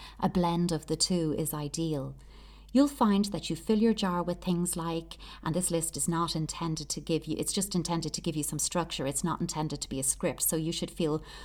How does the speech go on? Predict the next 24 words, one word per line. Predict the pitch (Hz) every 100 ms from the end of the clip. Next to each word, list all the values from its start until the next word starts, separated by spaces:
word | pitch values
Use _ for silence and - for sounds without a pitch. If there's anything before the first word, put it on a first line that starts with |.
| -
free | - 208 190
to | 170 202 160
add | 160 156
to | -
your | 156 151 -
own, | 156 151
but | 143 160
include | 220 202 208 277 233
things | 233 185 185
like, | 170 165 165 - - - - - - - -
"I | - 190
like | 185 220 220
who | 226
you | 196 190
are | 180 165 160
because," | 165 160 - 165 156 156 185 - - -
and | 143
you | 147
finish | 147 156 156 -
that, | - 190 226 - - - -
"you | 196 202
are | 190
really | 190 185 180
good | 180 180